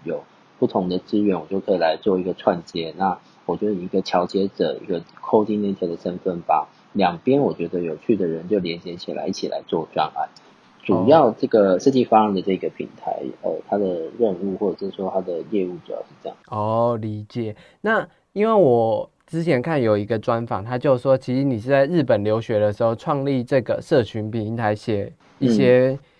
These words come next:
Speaker 2: 对，
Speaker 1: 嗯。
Speaker 2: 你对于设计的观察，可以聊聊就是当时在创立这个设计发浪，为什么会想要以文字的手法表现，就是你的观察，
Speaker 1: 嗯。
Speaker 2: 或是为什么会想要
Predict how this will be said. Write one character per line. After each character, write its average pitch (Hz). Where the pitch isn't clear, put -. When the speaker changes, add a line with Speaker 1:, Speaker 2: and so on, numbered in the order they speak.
Speaker 2:
对， 135
Speaker 1:
嗯。 -
Speaker 2:
你 120
对 147
于 120
设 127
计 131
的 110
观 123
察， 120
可 -
以 180
聊 131
聊 120
就 131
是 143
当 165
时 123
在 147
创 156
立 156
这 139
个 110
设 160
计 143
发 180
浪， 127
为 180
什 123
么 110
会 143
想 117
要 110
以 120
文 120
字 156
的 127
手 110
法 110
表 104
现， 123
就 117
是 123
你 107
的 107
观 123
察， 117
Speaker 1:
嗯。 92
Speaker 2:
或 123
是 135
为 180
什 151
么 104
会 131
想 104
要 110